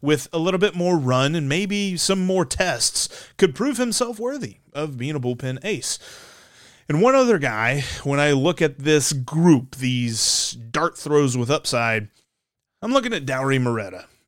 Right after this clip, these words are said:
I just, there is something about this dude. He only made a handful of appearances this last year, and he wasn't perfect. He wasn't completely polished, but he is a prospect. He is a dude who probably could run this bullpen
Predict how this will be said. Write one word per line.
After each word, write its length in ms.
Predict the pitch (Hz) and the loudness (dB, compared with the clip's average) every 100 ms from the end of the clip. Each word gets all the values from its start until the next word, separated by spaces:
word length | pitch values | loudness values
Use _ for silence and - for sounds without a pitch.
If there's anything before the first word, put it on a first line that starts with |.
| _ 190 | _ -2
I 100 | 240 | 0
just, 340 | 208 - 175 | 0 -2 2
there 220 | 180 233 | 6 6
is 140 | 196 - | 6 2
something 440 | - 240 254 254 | 0 0 2 2
about 280 | 214 196 190 | 4 4 2
this 160 | 165 | -4
dude. 240 | 135 123 113 | -2 -4 -2
He 200 | 175 247 | -2 0
only 240 | 247 226 | 0 -2
made 220 | 202 202 | 0 0
a 60 | 165 | 0
handful 420 | 143 156 143 160 | -2 -4 -2 -2
of 80 | 143 | -2
appearances 540 | 135 139 131 139 123 | -2 -2 -2 -2 -4
this 180 | 123 127 | -4 -4
last 400 | 120 113 120 - | -2 -4 -4 -12
year, 220 | 104 101 _ _ _ - | -16 -16 _ _ _ -4
and 120 | 185 | 0
he 40 | 220 | 2
wasn't 360 | 226 180 165 | 4 2 0
perfect. 500 | 139 185 165 165 175 | 2 2 2 0 -4
He 160 | - 165 | -6 -2
wasn't 480 | 160 175 170 151 - - - - | 0 2 0 -2 -6 -20 -20 -6
completely 500 | - 160 165 165 147 | 0 0 0 0 -2
polished, 560 | 123 147 185 160 143 160 | -2 -2 0 0 -2 -2
but 140 | 170 | -2
he 200 | 156 196 | -2 0
is 180 | 190 165 | 0 0
a 100 | 175 | -2
prospect. 580 | 135 117 - - - - | -2 -2 -4 -6 -10 -4
He 140 | 185 | -2
is 120 | 208 | 0
a 140 | 202 170 | 0 0
dude 360 | 143 175 180 | -2 -2 -2
who 300 | 139 147 135 - - - - | -2 -2 -2 -8 -20 -20 -6
probably 580 | - 233 226 160 180 | -4 0 0 0 0
could 360 | 151 - 240 170 | -2 -2 0 0
run 340 | 135 226 262 | 2 2 0
this 180 | 220 220 | -2 -2
bullpen 600 | 160 233 254 131 131 135 | 0 -2 -2 -2 0 -2